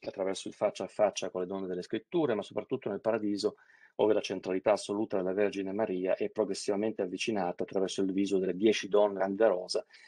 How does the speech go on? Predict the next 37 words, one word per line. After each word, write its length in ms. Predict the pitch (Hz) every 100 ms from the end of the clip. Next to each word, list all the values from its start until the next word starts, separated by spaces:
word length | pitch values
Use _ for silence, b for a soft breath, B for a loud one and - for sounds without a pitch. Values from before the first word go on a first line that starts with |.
| B B
e 100 | 95
in 60 |
particolare 480 | 87 98 113 110 104
tra 160 | 95 101
queste 340 | 101 92 -
Rachele 540 | 98 98 90 90 90 -
e 100 | 95
le 140 | 90
tre 160 | 98 95
donne 280 | 95 92
benedette, 600 | 87 90 90 87 - -
Maria, 280 | 85 90 98 85
Lucia, 340 | - - 95
Beatrice, 560 | 80 98 - 98 - 95
tutte 240 | 127 - 101
essenziali 600 | - 101 - 95 90 87 b b b
in 80 | -
quanto 320 | - 104 101
motrici 500 | 98 101 98 95 -
del 140 | 92 90
viaggio 300 | 92 90 92
di 40 |
Dante. 440 | 85 80 - - _ _ B B B B
Come 140 | - 120
è 40 |
stato 220 | 147 143
opportunamente 500 | 117 104 107 117 117
sottolineato, 500 | 101 110 120 139 135
per 120 | 98
esempio, 300 | 95 98 101
da 100 | 87
Cassel 460 | - 113 98 - 92
nell'articolo 560 | 92 90 - 110 104 95
del 100 | 95
millenovecentonovanta, 1000 | 98 92 - 95 98 95 107 95 - 87
Santa 420 | - 110 104 101
Lucia, 520 | 95 - 123 104 87